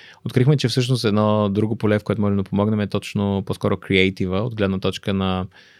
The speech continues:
а, много от инфлуенсърите може би създават страхотно съдържание, но все има ня-, все още има някои, които по-скоро имат нужда от помощ, имат нужда от идеи, за да може наистина с-, това, което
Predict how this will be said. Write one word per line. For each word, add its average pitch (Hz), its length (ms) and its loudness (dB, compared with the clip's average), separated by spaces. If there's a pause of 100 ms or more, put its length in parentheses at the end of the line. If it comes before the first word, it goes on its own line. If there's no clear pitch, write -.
(200)
а, 92 320 -2
много 98 460 0
от 113 100 -2
инфлуенсърите 98 920 0 (1040)
може 107 220 2
би 110 60 0
създават 104 360 2
страхотно 104 420 -2
съдържание, 104 460 2
но 107 80 2
все - 140 0
има 107 140 2
ня-, 101 240 0
все - 220 -2
още 110 200 -2
има 104 100 2
някои, 101 280 0
които 98 480 0
по-скоро 98 520 2
имат 95 240 0
нужда 95 200 0
от 87 120 -2
помощ, 90 380 -2 (280)
имат 101 200 -4
нужда 98 160 0
от 95 100 -2
идеи, 95 280 2
за 110 120 -4
да 98 60 0
може 95 300 0
наистина 95 440 0 (920)
с-, - 380 -10 (300)
това, 104 200 -2
което 104 380 -4